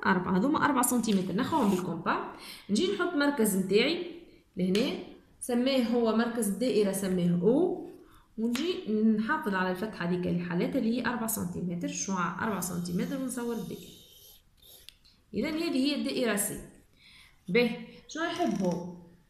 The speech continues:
عين خارج الدائرة نقطة أ، إذا خارج الدائرة باش نصور، نحط نقطة أ، ثم أرسم الدائرة سي اثنين، هذه هي سي واحد، نحب الدائرة سي اثنين قطرها أو أ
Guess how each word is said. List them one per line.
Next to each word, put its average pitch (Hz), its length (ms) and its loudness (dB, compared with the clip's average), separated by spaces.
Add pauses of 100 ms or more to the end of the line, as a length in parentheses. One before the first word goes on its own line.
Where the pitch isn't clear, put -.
(760)
عين 320 400 4 (280)
خارج 277 420 4
الدائرة 294 520 2
نقطة 302 380 -2
أ، 202 720 0
إذا 180 180 0
خارج 226 360 0
الدائرة 175 360 0
باش 175 140 -2
نصور، 175 480 -2
نحط 202 320 -6
نقطة - 260 -6
أ، 285 480 -6 (1500)
ثم 359 200 0
أرسم - 460 2
الدائرة 214 720 2
سي 302 200 0
اثنين، 269 420 2
هذه 214 340 0
هي 185 60 -2
سي 180 200 2
واحد، 254 320 2 (240)
نحب 220 320 -2
الدائرة 285 440 2
سي 208 200 2
اثنين 233 400 2 (600)
قطرها 277 720 4
أو 277 240 2
أ 330 340 4